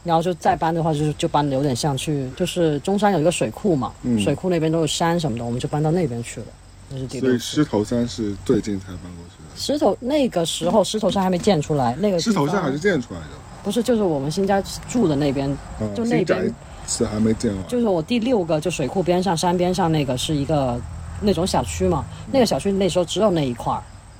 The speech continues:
Speaker 1: 然后我现在再进里面的一点，就在狮头山旁边那个，那是我长大了之后他们搬的一次，所以七次就是加那个。
Speaker 2: 所以你走了之后他们还搬过一次？
Speaker 1: 我走了之后他们搬过两次。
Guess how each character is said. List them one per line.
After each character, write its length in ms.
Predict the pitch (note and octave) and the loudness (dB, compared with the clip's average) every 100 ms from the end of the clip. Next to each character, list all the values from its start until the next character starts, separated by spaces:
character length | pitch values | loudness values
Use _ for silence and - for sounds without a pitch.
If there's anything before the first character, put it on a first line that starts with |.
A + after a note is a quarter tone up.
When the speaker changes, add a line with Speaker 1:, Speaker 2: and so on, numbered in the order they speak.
| - - | -16 -6
Speaker 1:
然 160 | F3 | -2
后 320 | G3+ F#3 E3 D#3+ | 2 2 0 -2
我 80 | D3+ | -2
现 100 | G#3+ | 2
在 180 | G3+ G#3 - - - - - - - | 2 -2 -10 -20 -20 -20 -20 -20 -6
再 200 | - A#3+ | 2 4
进 300 | F3+ - A#3 | 4 0 2
里 160 | F3 A#2 | 2 0
面 180 | A2+ E3 | 0 0
的 100 | C#3+ | 2
一 80 | D3+ | 2
点， 180 | A#2+ - A2 | 0 -8 -8
就 80 | D#3 | 0
在 120 | D3+ | 2
狮 180 | C#3 D3+ | 2 0
头 160 | D3 C3+ | -2 -2
山 160 | C#3 | -2
旁 180 | C3+ A#2+ | 0 0
边 160 | C3 C3 | -2 -4
那 140 | A#2+ | -6
个， 100 | - D3+ | -6 -2
那 100 | F#3 | -2
是 160 | F#3+ E3 - - - - - - | -2 -6 -12 -18 -20 -20 -16 -4
我 300 | D3+ B2 B2 | -2 -2 -2
长 180 | - B2+ | -2 0
大 160 | G3+ B3 | 0 0
了 80 | |
之 100 | D3+ | 0
后 60 | C#3+ | -2
他 120 | D3+ | -2
们 100 | C#3 | 0
搬 180 | A#2 B2+ | 0 0
的 80 | A#2+ | -2
一 100 | A2 | -6
次， 240 | - A#2 - - - - - - - - | -10 -14 -14 -20 -20 -20 -20 -20 -20 -14
所 220 | - F#3+ | 4 6
以 80 | D#3+ - | 6 2
七 240 | - A#3 | 0 0
次 220 | - E3+ | 2 -2
就 180 | A#2+ C3+ | -4 -6
是 40 | B2+ | -8
加 200 | - C3+ | -6 -6
那 120 | C3+ | -6
个。 80 | - G#2+ - - - - - - - | -8 -12 -16 -16 -16 -16 -16 -16 -10
Speaker 2:
所 120 | - F3 | -2 0
以 20 | |
你 100 | E3+ | 0
走 220 | - G2+ | 0 -2
了 80 | F2 | -2
之 140 | C#3 | 0
后 100 | C#3+ | 2
他 140 | - G#2+ | 2 0
们 100 | G2+ | -4
还 60 | |
搬 180 | - F2+ | -6 -8
过 100 | D#2+ | -8
一 60 | - - | -12 -14
次？ 100 | - - | -12 -6
Speaker 1:
我 100 | A3+ | 0
走 160 | B3 | 2
了 60 | D3+ | 2
之 80 | E3+ | 0
后 60 | |
他 80 | F#3 | 0
们 100 | F#3 | 0
搬 100 | F#3 | 0
过 120 | F#3 | 2
两 180 | D#3 G#2+ | 2 0
次。 180 | F#2+ | -6